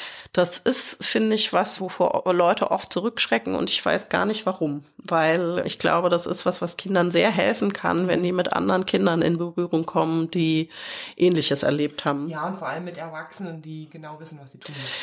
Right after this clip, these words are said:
Speaker 2: müssen.
Speaker 1: Richtig, weil oft ist es ja auch so, dass zum Beispiel auch in der Schule, die sind ja auch oft, wissen auch oft nicht, wie sie damit umgehen sollen, ne?
Speaker 2: Ja.
Speaker 1: Und wenn dann auch noch sozusagen im Kollektiven und in der Gruppe irgendwie so eine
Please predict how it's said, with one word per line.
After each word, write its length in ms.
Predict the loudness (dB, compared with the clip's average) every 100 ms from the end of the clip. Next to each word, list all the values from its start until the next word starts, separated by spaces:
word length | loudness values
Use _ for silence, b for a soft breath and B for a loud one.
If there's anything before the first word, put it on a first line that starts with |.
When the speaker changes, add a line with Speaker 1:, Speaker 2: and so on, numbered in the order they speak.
| B
Speaker 2:
müssen. 100 | -2
Speaker 1:
Richtig, 460 | 0 2 2 2 2
weil 160 | 2 2
oft 300 | 0 0 -2
ist 180 | 0 2
es 160 | 2
ja 180 | 2 2
auch 160 | 2 0
so, 300 | -2 0 2
dass 220 | 0 0
zum 140 | -2
Beispiel 360 | 0 0 -2 -4
auch 180 | -4 -2
in 140 | -2
der 140 | 0 0
Schule, 640 | 0 0 2 4 4 0 -4 -8 -6
die 160 | -6
sind 280 | 0 0 2
ja 140 | 0 0
auch 260 | -2 -2 -4
oft, 460 | 0 2 0 -4 -8 -6
wissen 340 | 0 2 2
auch 300 | 2 2 2
oft 300 | -2 -2 -2
nicht, 220 | 2 2
wie 60 | 0
sie 140 | -2 0
damit 300 | 0 0 -4
umgehen 420 | -4 -2 -4 -4
sollen, 380 | -6 -8 -8 -2
ne? 120 | 2
Speaker 2:
Ja. 260 | 2 0
Speaker 1:
Und 220 | -2 -2 2
wenn 160 | 2
dann 200 | 4 4
auch 280 | 4 2 2
noch 240 | 2 0 -4
sozusagen 560 | -6 -4 2 2 2
im 200 | 0 0
Kollektiven 600 | 0 0 0 0 0 2
und 180 | 0 -2
in 140 | 0 0
der 100 | 0
Gruppe 400 | 0 0 2 2
irgendwie 360 | 2 -2 -4
so 160 | -2 0
eine 300 | 2 2 -2